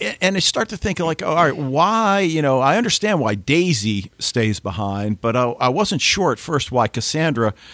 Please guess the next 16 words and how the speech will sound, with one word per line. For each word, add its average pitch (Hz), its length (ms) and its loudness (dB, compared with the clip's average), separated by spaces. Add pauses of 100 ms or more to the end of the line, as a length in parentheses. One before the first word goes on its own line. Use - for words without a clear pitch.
(400)
And 147 340 4 (240)
even 226 300 2
before 170 280 0
we 143 120 2
get 143 240 2
to 139 120 4
that, 113 320 2 (840)
Jenkins, 233 720 0 (140)
I, 196 320 -6
I 165 80 2
really 220 400 -4
love 131 840 2 (480)
this 127 280 -2
transition 139 600 0
he's 117 240 0
making 123 520 0